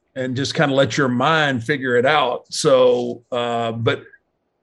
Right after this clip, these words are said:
yeah, I was always fascinated, even with death. And, and,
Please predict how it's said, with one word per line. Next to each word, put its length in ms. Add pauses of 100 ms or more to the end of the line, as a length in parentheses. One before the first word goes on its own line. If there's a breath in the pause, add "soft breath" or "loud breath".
(140)
yeah, 200
I 160
was 180
always 480
fascinated, 580
even 240
with 240
death. 380 (180)
And, 340
and, 480